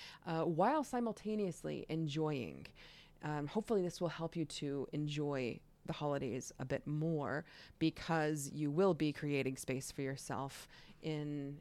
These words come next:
in, in your daily happenings. So the first thing, first thing you consider is your nutrition. You want to focus every meal, getting a good source of protein and veggies at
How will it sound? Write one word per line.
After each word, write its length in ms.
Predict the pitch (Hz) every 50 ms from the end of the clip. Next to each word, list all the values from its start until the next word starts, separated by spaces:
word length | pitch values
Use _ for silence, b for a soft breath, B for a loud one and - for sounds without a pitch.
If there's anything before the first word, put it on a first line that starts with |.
| - - -
in, 520 | - 147 139 139 143 143 143 143 143 147 - -
in 120 | - 143 143
your 80 | 139
daily 480 | 139 135 139 135 143 147 147 131 135 135 - - - - - - - - - - - - - - - - - - - - - - - - - - - - - - - - -
happenings. 800 | - - 151 - 156 139 123 117 - - - - - - - - B B B B B B B
So 320 | B - - 196 185 185 180
the 60 | 180
first 320 | - - 302 320 - -
thing, 400 | - 202 170 156 147 151 156 160
first 240 | 160 - 202 202 -
thing 120 | - 220 208
you 40 |
consider 460 | 196 - 196 180 165 - 143 135 143 -
is 240 | - 160 165 151
your 100 | 180 190
nutrition. 680 | 190 190 185 180 - - 165 151 - - 113 85 78 127 - - - - - - - - - - - - - - - - - - - - - B B B B B
You 160 | B 170 175 175
want 320 | 175 185 190 190 - 185
to 1000 | - - - - 202 185 175 170 170 170 165 165 165 165 165 165 165 160 165 - - - - - -
focus 760 | - - 190 180 190 180 - 156 117 - 202 - - - - - - - -
every 200 | - 175 175 240
meal, 380 | 247 190 143 127 139 175 220 - B B B B B B
getting 300 | - 175 165 160 160 156
a 20 | 156
good 220 | 147 180 180 170
source 200 | - 180 170 -
of 120 | 160 147 -
protein 480 | - - 185 202 196 - 233 240 226
and 200 | - 175 175 165
veggies 440 | 147 151 143 143 - - 120 135 - -
at 140 | 139 139